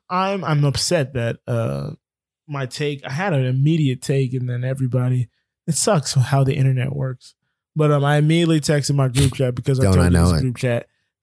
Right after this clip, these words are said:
Speaker 1: has a bunch of, uh, <laughs> this group chat has a bunch of Bucks fans, and I immediately put in there, "Oh, he's rebuffing the story so that,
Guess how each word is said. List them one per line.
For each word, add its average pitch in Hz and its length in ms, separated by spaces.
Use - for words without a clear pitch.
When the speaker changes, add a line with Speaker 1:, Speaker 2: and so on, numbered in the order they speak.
Speaker 1:
has 131 220
a 131 40
bunch 131 380
of, 123 260
uh, 117 180
<laughs> - 460
this 131 180
group 151 220
chat 147 180
has 131 120
a 131 40
bunch 135 340
of 123 280
Bucks 151 280
fans, 110 560
and 120 580
I 143 120
immediately 151 420
put 143 180
in 135 160
there, 127 360
"Oh, 175 180
he's 160 240
rebuffing 147 440
the 127 60
story 135 520
so 131 220
that, 127 340